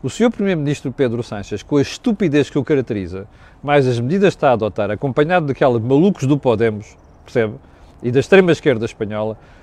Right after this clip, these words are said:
você vai ver como a Espanha vai entrar por um buraco e um dia destes começa a ter um problema sério com a sua solvabilidade, nomeadamente pela dimensão da dívida pública que está a chegar. Aguarde. Bom,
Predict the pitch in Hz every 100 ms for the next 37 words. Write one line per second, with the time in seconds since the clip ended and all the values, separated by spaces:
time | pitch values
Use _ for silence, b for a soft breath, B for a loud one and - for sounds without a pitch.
0 | b 131 120 165 185 143 156 160 151 131
1 | 127 117 113 - 170 170 139 135 117 104
2 | - 156 175 135 135 143 - 175 165 b
3 | b b 139 175 175 180 143 160 185 -
4 | - 165 - 151 165 156 143 143 139 131
5 | - 156 165 - 147 139 - 180 - 180
6 | 143 156 147 120 82 - - b b b
7 | 131 139 139 135 147 170 - 147 135 127
8 | 135 170 156 139 139 135 131 165 151 170
9 | - 160 151 - 107 - b b b b
10 | - 156 143 82 - - - b b b
11 | b - 180